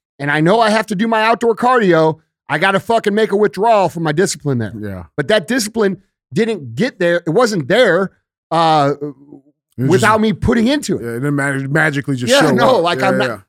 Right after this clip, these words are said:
Speaker 1: I'm a lazy fuck, dude.
Speaker 2: <laughs>
Speaker 1: Like, you don't get to be three hundred fifty pounds, uh, uh, t-, without being a lazy fuck.
Speaker 2: Right.
Speaker 1: All right? I'm naturally a lazy fuck. I'll be the first one to tell you that. That's how I know what I'm talking about.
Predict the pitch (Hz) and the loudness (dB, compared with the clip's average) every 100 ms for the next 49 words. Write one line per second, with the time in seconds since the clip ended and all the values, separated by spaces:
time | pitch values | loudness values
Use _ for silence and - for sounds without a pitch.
0 | - 262 294 220 233 233 214 - 269 240 | -8 -4 0 2 0 0 -4 -4 -2 -2
1 | - 180 214 214 226 - 196 - 220 _ | 0 2 2 2 -2 -4 -6 -8 -12 _
2 | 185 185 240 285 277 226 220 202 214 214 | -4 0 4 4 4 0 -6 -4 -4 0
3 | 220 220 226 185 180 202 208 170 156 170 | 0 0 -4 -10 -6 -2 0 -2 -6 -8
4 | 165 160 143 - 151 165 180 175 165 175 | -6 -6 -8 -8 -4 0 0 0 2 2
5 | 156 127 180 139 - - 104 107 - 151 | 0 -2 -4 -4 -10 -12 -8 -8 -6 -2
6 | 180 - 196 196 214 - 240 196 165 196 | 0 0 -2 0 -2 -2 -2 0 2 0
7 | 180 - 160 - _ _ _ _ _ _ | -2 -2 -4 -6 _ _ _ _ _ _
8 | _ 151 160 151 220 226 233 214 202 202 | _ -2 -2 0 -2 0 0 -2 0 0
9 | 180 113 82 _ _ - 196 208 254 254 | 0 -4 -8 _ _ -6 -4 -2 0 2
10 | 226 196 254 196 190 170 202 190 165 254 | 2 2 2 2 0 0 -2 -2 -2 -2
11 | 226 190 143 101 | -2 -2 -4 -4